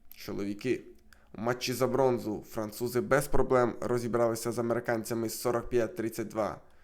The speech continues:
У фіналі японці не менш спокійно перемогли у італійців сорок п'ять тридцять шість.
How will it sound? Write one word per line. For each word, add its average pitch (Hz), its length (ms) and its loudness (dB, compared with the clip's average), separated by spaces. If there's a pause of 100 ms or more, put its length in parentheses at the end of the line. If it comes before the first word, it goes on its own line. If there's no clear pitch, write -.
(400)
У 135 120 -6
фіналі 120 640 2 (220)
японці 113 760 -2
не 131 180 -4
менш 113 280 -4
спокійно 110 560 -4
перемогли 110 460 -2
у 110 120 0
італійців 110 540 -4
сорок 117 460 0
п'ять 107 400 -4
тридцять 104 380 -4
шість. - 400 -6